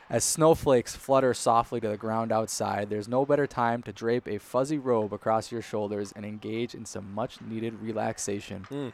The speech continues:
Speaker 1: This winter, embrace the season's slower pace and spirit of rejuvenation with a trip to the sauna or spa. Plan your dream trip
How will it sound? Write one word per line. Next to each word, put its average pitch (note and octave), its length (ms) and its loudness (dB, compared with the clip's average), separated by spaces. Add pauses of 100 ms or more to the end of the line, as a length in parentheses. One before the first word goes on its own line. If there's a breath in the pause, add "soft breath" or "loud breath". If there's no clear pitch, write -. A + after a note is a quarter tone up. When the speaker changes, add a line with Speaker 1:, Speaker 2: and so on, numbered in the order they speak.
(120)
Speaker 1:
This C3+ 300 2
winter, A#2+ 380 -2 (280 soft breath)
embrace A#2+ 420 2
the B2+ 60 -8
season's A#2 440 -6
slower C3+ 440 0
pace G2+ 420 -4 (100)
and A2 140 -8
spirit C#3+ 460 0
of A2+ 160 -6
rejuvenation A2+ 800 -6
with A2 100 -4
a G#2 60 -4
trip - 360 -6
to G#2+ 100 -12
the G#2+ 60 -6
sauna A#2 520 -2
or B2 180 -2
spa. G2+ 440 -4 (520 soft breath)
Plan C#3 240 0
your C#3+ 100 0
dream C3+ 260 -2
trip E3+ 260 4